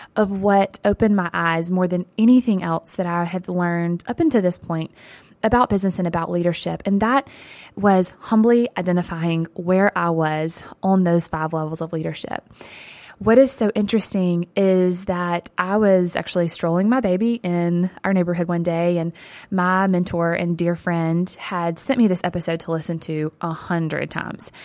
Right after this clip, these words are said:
And I was like, "I am busy. I do not have another thing to add to my plate. I do not have forty-three minutes or whatever it is to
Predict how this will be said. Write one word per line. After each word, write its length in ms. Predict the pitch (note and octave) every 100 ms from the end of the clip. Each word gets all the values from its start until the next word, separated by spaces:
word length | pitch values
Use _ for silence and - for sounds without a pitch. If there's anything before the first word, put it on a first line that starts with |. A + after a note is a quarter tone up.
| - - - -
And 100 | G#3+
I 80 | -
was 160 | -
like, 220 | F3 E3 -
"I 140 | D4+
am 120 | G#3 G#3
busy. 420 | B3+ B3+ G#3+ -
I 100 | A#3
do 100 | A#3+
not 600 | A#3 A#3 A3+ G#3+ - -
have 200 | - G3
another 440 | F#3+ F#3+ F#3+ G3
thing 380 | F#3+ F3 E3 E3
to 140 | -
add 160 | E3+ E3
to 80 | F3
my 100 | D#3
plate. 380 | - E3 D#3+ -
I 80 | F#3+
do 140 | F#3+
not 320 | F#3+ F#3+ G3
have 440 | - E3+ E3 D#3+ - - - - -
forty-three 520 | - - G#3 G3+ F#3+ F3+
minutes 320 | E3 D#3+ F#3
or 100 | F#3
whatever 400 | G3 G3 F#3 F3
it 80 | E3+
is 460 | E3 E3+ G#3 -
to 520 | - A#3 G#3 G3+ G3